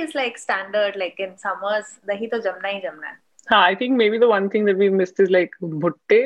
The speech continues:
Speaker 2: I mean, you know, bhutte भी आने लग जाते हैं by the se-,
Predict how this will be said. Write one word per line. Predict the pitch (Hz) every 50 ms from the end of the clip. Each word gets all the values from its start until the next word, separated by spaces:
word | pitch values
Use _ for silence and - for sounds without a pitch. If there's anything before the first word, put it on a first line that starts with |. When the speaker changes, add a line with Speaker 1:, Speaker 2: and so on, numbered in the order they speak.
| 311 330
Speaker 2:
I | 240
mean, | 202 180 175 175 170 - - - _ _ _ _ -
you | - 160 165
know, | 170 175 185
bhutte | 180 165 165 180 170 - _ - 196 208 202
भी | 226
आने | 220 202 190 190 185
लग | 180 175 156 -
जाते | 165 160 156 - 160 156 170
हैं | 185 185
by | 175 165 160 156 156 156 151 151 156 - _ _ _ _ _ _ -
the | - 160 165
se-, | - - 175 160 -